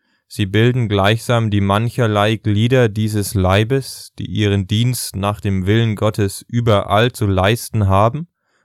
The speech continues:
wo immer sie sich befinden mögen. Die Schrift sagt niemals, dass ein Evangelist der Evangelist einer bestimmten Gemeinde sei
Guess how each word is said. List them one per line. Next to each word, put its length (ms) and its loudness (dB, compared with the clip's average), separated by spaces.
wo 80 -6
immer 460 2
sie 160 -2
sich 260 -2
befinden 600 -2
mögen. 420 -8
Die 80 -4
Schrift 320 -2
sagt 240 0
niemals, 500 2
dass 220 -2
ein 180 -2
Evangelist 1000 -2
der 140 0
Evangelist 640 0
einer 280 0
bestimmten 640 -4
Gemeinde 540 2
sei 420 -4